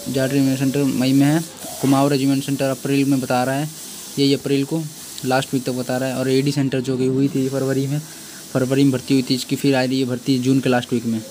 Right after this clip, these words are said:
ये confirm है, ये confirm है जून की last week में। और एएमसी center लखनऊ की भर्ती भी जून जुलाई में बता रहा है, ये भी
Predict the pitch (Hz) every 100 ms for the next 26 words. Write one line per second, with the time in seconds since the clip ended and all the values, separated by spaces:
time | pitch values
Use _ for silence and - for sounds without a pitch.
0 | 127 127 131 123 131 123 113 - - -
1 | - - - - 127 123 127 139 135 127
2 | 131 135 127 127 - 127 131 131 127 127
3 | 123 131 123 123 120 135 127 123 120 120
4 | 123 120 127 123 120 120 120 127 123 131
5 | 151 - - - - - - - 127 127
6 | 131 127 123